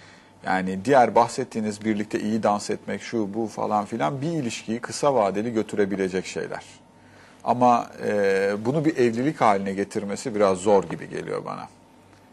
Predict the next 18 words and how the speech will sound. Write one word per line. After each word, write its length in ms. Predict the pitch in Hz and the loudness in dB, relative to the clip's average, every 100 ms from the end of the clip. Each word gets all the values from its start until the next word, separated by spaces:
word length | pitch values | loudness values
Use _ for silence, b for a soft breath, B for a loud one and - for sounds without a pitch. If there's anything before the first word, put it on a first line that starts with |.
| _ - _ - _ - - - - - | _ -20 _ -20 _ -20 -20 -20 -20 -10
Yani 180 | - 71 | -6 0
o 200 | 104 107 | 4 6
evliliği 380 | 98 95 101 113 | 6 2 0 0
sağlıklı 480 | - 90 92 92 107 | 4 4 4 0 -4
bir 60 | |
şekilde 360 | - 95 90 90 | -4 -6 -4 -4
yürütmesi, 760 | 92 95 95 - 92 - 98 90 | -2 -2 -4 -4 -8 -4 -2 2
devam 340 | 92 101 98 | 2 2 -2
ettirmesi 560 | 90 - 90 90 123 104 | -6 -8 -8 -8 -8 -8
bu 60 | |
şekilde 440 | - 87 92 123 113 | -8 -10 -6 -6 0
biraz 220 | 98 92 | 0 2
zor 280 | 98 90 87 | 2 2 0
gibi 180 | 80 | -8
geliyor 320 | 78 80 85 80 | -8 -8 -8 -8
bana. 220 | 82 87 - | -8 -10 -8
Peki, 340 | 104 - 117 B B B - 104 | -4 0 -2 B B B -10 -2
e, 280 | 98 95 | 0 0